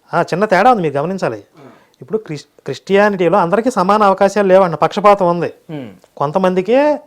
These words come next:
Speaker 1: ప్రయోజనం కలిగించే విధంగా ఉంది ఆ సిద్ధాంతం.
Speaker 2: ఉమ్.
Speaker 1: కానీ హిందుత్వం అలా కాదు. ప్రతి ఒక్కడికి సమాన అవకాశాలు ఉన్నాయి.
Speaker 2: ఉమ్.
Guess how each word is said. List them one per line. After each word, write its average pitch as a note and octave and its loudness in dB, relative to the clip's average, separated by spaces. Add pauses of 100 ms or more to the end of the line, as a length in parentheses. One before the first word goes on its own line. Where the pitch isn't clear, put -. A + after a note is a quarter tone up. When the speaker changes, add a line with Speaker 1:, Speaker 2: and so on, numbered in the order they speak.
(760)
Speaker 1:
ప్రయోజనం G#3+ 6
కలిగించే G3+ 0
విధంగా F#3+ 4
ఉంది G3+ 2
ఆ - 2
సిద్ధాంతం. D3+ -4 (200)
Speaker 2:
ఉమ్. C3+ -20 (400)
Speaker 1:
కానీ G3+ 0
హిందుత్వం A3+ 0
అలా G3+ 4
కాదు. E3+ 2 (260)
ప్రతి C#3 -4
ఒక్కడికి G3 2
సమాన G#3 0
అవకాశాలు F#3 0
ఉన్నాయి. D3 -6 (140)
Speaker 2:
ఉమ్. C3+ -20